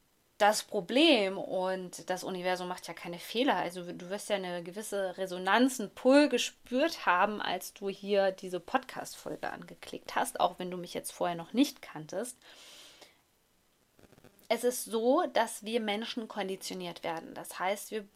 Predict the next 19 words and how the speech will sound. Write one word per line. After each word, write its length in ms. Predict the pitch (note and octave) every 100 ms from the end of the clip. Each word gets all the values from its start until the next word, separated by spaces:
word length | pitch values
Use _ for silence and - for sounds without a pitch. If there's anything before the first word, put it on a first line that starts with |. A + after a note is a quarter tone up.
| -
kommen 240 | - A#3+
ja 60 | A#3+
erstmal 540 | F#3+ G#3 G#3+ B3+ A3+
als 280 | - F#3+ -
ganz 360 | G3 G#3+ B3 B3
sensibles, 880 | - F#3+ G3+ F#3+ G3+ B3+ A#3 A3+ -
göttliches 560 | G#3 G#3 G#3+ - G3 F3+
Wesen 360 | G3 A3 G3
sozusagen 640 | F3+ G#3 - F#3+ F#3+ G3 -
auf 220 | F#3 -
die 140 | E3+
Welt 340 | F3 G3+ B3 G3+
und 160 | G3
dann 220 | G#3 A3+
werden 300 | G3 G3+ G3+
wir 260 | G3 G#3+ - -
in 240 | A3+ A#3+
verschiedene 640 | B3+ F#3 F#3+ - A#3 A3+ G#3+
Systeme 920 | F3 F#3+ - - - A3 B3 C4+ C#4+